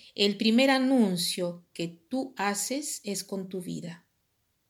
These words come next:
Vive como resucitado.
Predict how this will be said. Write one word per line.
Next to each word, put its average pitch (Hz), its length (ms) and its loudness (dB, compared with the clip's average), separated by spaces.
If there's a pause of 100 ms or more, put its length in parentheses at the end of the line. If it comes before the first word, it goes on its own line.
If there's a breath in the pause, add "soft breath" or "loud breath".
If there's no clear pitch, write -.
(600 soft breath)
Vive 247 380 4
como 190 300 -2
resucitado. 175 920 -6